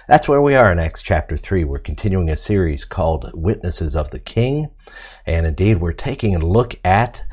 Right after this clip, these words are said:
how God, by his Holy Spirit, began and, and continued the work of Jesus Christ through his, uh, apostles and through all the disciples of Jesus Christ in the very first days of the church. So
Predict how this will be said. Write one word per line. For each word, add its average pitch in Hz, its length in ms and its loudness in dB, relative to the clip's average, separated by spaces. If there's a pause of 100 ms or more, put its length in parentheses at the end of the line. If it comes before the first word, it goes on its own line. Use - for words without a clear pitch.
(240)
how 101 560 2
God, 90 520 4
by 85 180 2
his 73 160 -4
Holy 101 400 -2
Spirit, 104 600 -4 (360)
began 110 880 0
and, 82 360 0
and 85 180 -2
continued 151 540 -2
the 113 80 2
work 208 260 2
of 87 80 -4
Jesus 90 380 -2
Christ - 560 -6 (240)
through 104 340 0
his, 92 400 0 (340)
uh, 76 240 -8
apostles 95 800 0
and 78 240 -6
through 95 260 0
all 87 140 2
the 85 120 -2
disciples 78 760 -4 (260)
of 76 160 -4
Jesus 78 400 -2
Christ - 520 -6
in 78 80 -4
the 73 40 -4
very 90 240 0
first 85 420 -4
days 76 300 -2
of 71 80 -6
the 73 100 -10
church. - 440 -10
So 80 240 -2